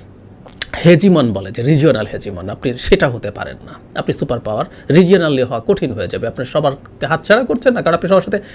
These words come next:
চাকর বাকরের মতো আচরণ করেন। So ভারতের চাকর বাকরের মতো আচরণ করার টেন্ডেন্সি তো আছেই, তার সাথে আর একটা জিনিস যোগ হয়েছে, চাকর বাকর তাকে বেশি বানানো যায়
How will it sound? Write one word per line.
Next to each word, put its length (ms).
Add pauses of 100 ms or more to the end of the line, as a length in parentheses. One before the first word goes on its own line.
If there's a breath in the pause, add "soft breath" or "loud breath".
(120)
চাকর 260
বাকরের 320
মতো 180
আচরণ 280 (100)
করেন। 220 (480 loud breath)
So 120
ভারতের 280
চাকর 280
বাকরের 800
মতো 220
আচরণ 260
করার 220
টেন্ডেন্সি 380
তো 220
আছেই, 540 (800 soft breath)
তার 120
সাথে 300
আর 80
একটা 160
জিনিস 280
যোগ 160
হয়েছে, 440 (500 loud breath)
চাকর 320
বাকর 280
তাকে 560
বেশি 280
বানানো 400
যায় 380